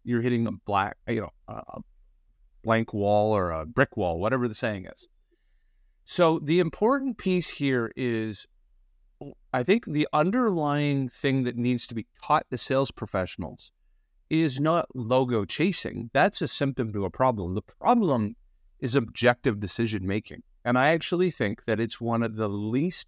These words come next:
and most underserved topics in sales enablement. Um, and that's something, a, a passion that I hope to bring more to light from an enablement standpoint, is to teach sellers how to make decisions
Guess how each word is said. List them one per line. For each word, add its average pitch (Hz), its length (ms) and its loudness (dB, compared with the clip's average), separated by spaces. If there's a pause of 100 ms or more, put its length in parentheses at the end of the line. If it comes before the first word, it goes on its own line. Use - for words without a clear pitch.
(140)
and 120 120 -2
most 110 220 0 (100)
underserved 143 800 0
topics - 580 2
in 98 100 -4
sales 95 320 0
enablement. 113 480 -2 (760)
Um, 101 440 0 (120)
and 135 160 2
that's 143 160 4
something, 143 440 2
a, 113 100 2 (100)
a 113 100 -6
passion 131 720 0
that 120 220 2
I 135 220 4
hope 123 260 -2 (100)
to 123 140 -4
bring 113 400 0
more 110 500 0 (220)
to - 120 0
light 101 440 2 (240)
from 110 260 2
an 104 60 2
enablement 120 540 0
standpoint, 160 440 0
is 127 120 -4
to - 180 -16
teach - 520 -4
sellers 104 540 0 (480)
how 156 160 4
to 185 60 0
make 202 200 0
decisions 117 840 -2